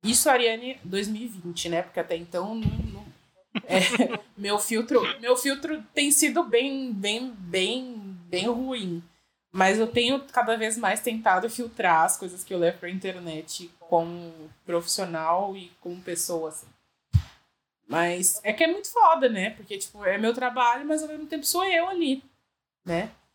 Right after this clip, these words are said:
Tipo, eu sou uma pessoa e a pessoa que sente sentimentos e que vive coisas e que tá vivendo ali. Tipo, essa, essa coisa de fazer as coisas ao vivo é muito doido pra mim.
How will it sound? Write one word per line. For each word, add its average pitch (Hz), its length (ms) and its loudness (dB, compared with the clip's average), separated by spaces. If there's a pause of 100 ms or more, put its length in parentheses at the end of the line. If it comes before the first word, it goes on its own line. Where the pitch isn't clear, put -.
(460)
Tipo, 180 160 -8
eu 185 40 -2
sou 196 140 4
uma 202 80 2
pessoa 262 540 2
e 254 60 4
a 220 60 2
pessoa 196 380 -4
que 220 240 -12
sente 240 340 4
sentimentos 262 680 -4
e 190 80 -6
que 214 120 -14
vive 220 360 -4
coisas 226 460 0
e 190 40 -8
que - 100 -20
tá 196 380 2 (1040)
vivendo 226 560 4
ali. 185 280 -4
Tipo, - 240 -8
essa, 190 240 -2
essa - 180 4
coisa 226 180 -2
de - 60 -8
fazer 254 160 2
as 247 100 -4
coisas 247 200 -2
ao 240 80 0
vivo 220 180 -2
é 277 60 4
muito 262 260 -2
doido 269 380 2
pra 185 160 -8
mim. 160 380 -14